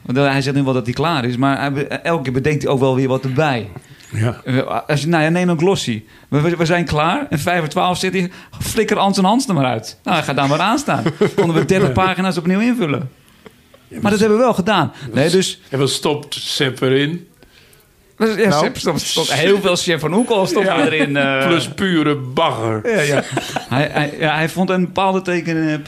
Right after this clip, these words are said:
Speaker 1: te-, tekening, dat gaan we niet noemen, hè.
Speaker 2: Nee,
Speaker 1: Dat
Speaker 2: gaan we
Speaker 1: vinden,
Speaker 2: niet
Speaker 1: dat
Speaker 2: noemen.
Speaker 1: vinden we niet aardig. Maar hij vond ze-, je vond zes pagina's?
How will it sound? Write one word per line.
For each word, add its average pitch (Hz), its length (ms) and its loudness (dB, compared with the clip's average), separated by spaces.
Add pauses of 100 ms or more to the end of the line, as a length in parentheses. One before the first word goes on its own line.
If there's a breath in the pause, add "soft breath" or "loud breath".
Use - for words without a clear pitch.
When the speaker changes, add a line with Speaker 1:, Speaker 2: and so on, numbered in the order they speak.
Speaker 1:
te-, 151 180 -2
tekening, 139 440 0
dat 143 80 -8
gaan 156 160 -2
we 165 60 -2
niet 180 120 -2
noemen, 139 360 2
hè. 139 120 2
Speaker 2:
Nee, 135 160 2
Speaker 1:
Dat 131 100 0
Speaker 2:
gaan 156 120 0
we - 80 0
Speaker 1:
vinden, - 20 -2
Speaker 2:
niet - 0 -
Speaker 1:
dat 139 80 0
Speaker 2:
noemen. 127 140 -2
Speaker 1:
vinden 147 160 -4
we 156 60 -4
niet 160 140 -2
aardig. 117 340 -2 (460 loud breath)
Maar 123 100 0
hij 139 100 2
vond 143 160 0
ze-, 196 200 -2
je 170 80 -2
vond 151 160 -2
zes 226 280 0
pagina's? 220 800 -4